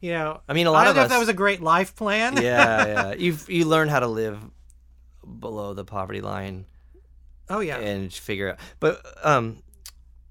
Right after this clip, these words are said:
Speaker 2: uh, I mean, for me, I remember when you, when I, when I was like, "Holy shit, Dave's in Unwound." Like, I mean, I guess, like, to me, Unwound seemed, like, at the time, like, it was so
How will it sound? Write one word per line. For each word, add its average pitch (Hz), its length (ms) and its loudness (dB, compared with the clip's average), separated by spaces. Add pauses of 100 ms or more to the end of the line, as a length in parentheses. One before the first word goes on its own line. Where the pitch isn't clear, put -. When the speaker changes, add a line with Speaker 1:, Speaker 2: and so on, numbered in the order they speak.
(500)
Speaker 2:
uh, 110 540 -4
I 156 60 -2
mean, 175 140 2
for 180 140 -6
me, 240 200 -2
I 190 40 -4
remember 170 240 -4
when 151 160 -2
you, 135 180 -6
when 135 160 -4
I, 117 120 -2
when 117 160 -6
I 110 40 -4
was 110 100 -6
like, 101 140 -10 (180)
"Holy 143 320 -8
shit, 117 360 -8
Dave's 117 320 -8
in 107 480 -10
Unwound." 98 600 -6
Like, 95 260 -10 (1400)
I 156 80 -4
mean, 156 160 -2
I 160 120 -2
guess, 208 280 -2
like, 123 380 -4 (680)
to - 120 -4
me, 208 180 2
Unwound 131 440 2
seemed, 107 420 -8
like, 104 220 -10
at 120 120 -10
the 113 80 -8
time, 104 500 -6
like, 90 240 -10
it - 80 -12
was 104 160 -8
so 107 380 -10